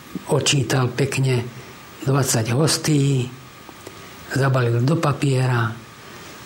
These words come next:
dal som si ich za košeľu, pozdravili sme sa, aby nikto nebol tam, e, žiadne dlhé reči. Výjdem von,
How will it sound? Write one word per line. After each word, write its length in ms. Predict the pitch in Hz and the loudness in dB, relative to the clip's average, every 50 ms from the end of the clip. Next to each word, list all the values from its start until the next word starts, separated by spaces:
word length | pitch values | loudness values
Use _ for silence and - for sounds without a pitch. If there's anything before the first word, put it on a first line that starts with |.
| - - - - - - - - | -12 -10 -10 -10 -10 -6 -2 0
dal 240 | 127 135 127 117 - | 2 4 4 4 2
som 160 | - - 117 | 2 2 2
si 320 | 110 - - 123 120 110 | 2 2 2 2 2 2
ich 80 | 110 - - | 0 0 0
za 240 | - 117 117 160 156 | 0 0 2 2 2
košeľu, 560 | - 156 135 - - 143 143 131 131 131 127 117 110 - - - - - - - - - - - - - - - - - - - - - - - - | 2 4 4 4 6 6 6 4 4 4 2 0 -2 -4 -8 -10 -14 -14 -16 -16 -16 -18 -18 -18 -18 -18 -18 -18 -18 -18 -18 -20 -20 -20 -10 -2 2
pozdravili 560 | 175 175 156 143 156 151 147 143 143 139 123 | 4 4 4 6 4 4 4 4 4 4 4
sme 160 | 117 135 135 | 4 4 4
sa, 320 | 123 120 - 135 131 120 135 | 2 2 2 2 2 2 2
aby 240 | 135 117 131 127 127 | 2 2 2 2 4
nikto 400 | 143 147 131 - - 135 120 127 | 2 2 0 0 0 0 2 2
nebol 340 | 135 139 123 120 127 127 117 - | 2 2 2 2 2 2 2 2
tam, 320 | 147 139 131 127 127 113 | 2 2 4 4 2 0
e, 1200 | 110 - - - - - - - - - - - - - - - - 131 131 120 113 123 135 135 | -2 -4 -10 -12 -14 -14 -16 -18 -18 -18 -16 -14 -12 -10 -6 -2 0 2 2 4 4 4 4 2
žiadne 380 | - - - 160 147 123 135 139 | 4 4 4 4 4 4 4 4
dlhé 400 | 131 151 127 120 127 123 120 135 | 4 4 4 4 4 4 4 4
reči. 400 | 156 156 156 - 156 143 131 120 113 - - - - - - - - - - - - - - - - - - - - - - - - - - - - - - - - - - - - - - | 4 4 4 4 4 4 2 2 0 -4 -8 -12 -12 -14 -14 -14 -14 -14 -14 -14 -14 -14 -16 -16 -16 -16 -16 -16 -16 -16 -16 -16 -18 -18 -18 -18 -18 -18 -18 -18 -18 -18 -18 -16 -14 -8 -4
Výjdem 640 | - 147 135 131 170 190 180 156 156 160 151 135 123 | -2 0 2 4 4 4 4 4 4 4 4 4 4
von, 320 | 135 151 156 156 147 143 | 4 4 4 4 4 2